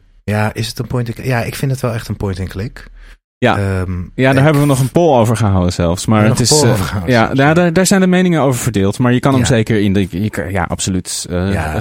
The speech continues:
Speaker 2: eh, eh, in dat, in die hoek. Ja, goeie
Speaker 1: Ja,
Speaker 2: ook.
Speaker 1: ja, ja.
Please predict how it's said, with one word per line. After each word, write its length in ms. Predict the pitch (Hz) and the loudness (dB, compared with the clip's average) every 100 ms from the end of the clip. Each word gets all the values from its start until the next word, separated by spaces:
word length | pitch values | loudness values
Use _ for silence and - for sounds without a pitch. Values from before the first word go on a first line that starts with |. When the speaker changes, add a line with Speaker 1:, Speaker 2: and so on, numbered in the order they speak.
| 101 | -4
Speaker 2:
eh, 60 | 92 - - - | -6 -10 -16 -18
eh, 300 | - - 87 - _ | -16 -12 -12 -14 _
in 140 | 107 | -4
dat, 340 | 92 90 - - | -2 -4 -6 -4
in 100 | 104 | 0
die 140 | 92 | 0
hoek. 400 | 85 90 - - - | 0 -2 -4 -18 -8
Ja, 160 | 117 - | -6 -6
goeie 220 | - 208 208 | -6 -6 -4
Speaker 1:
Ja, 120 | - | -4
Speaker 2:
ook. 240 | - - - | -6 -14 -12
Speaker 1:
ja, 280 | 92 73 - | -8 -8 -10
ja. 180 | 80 | -14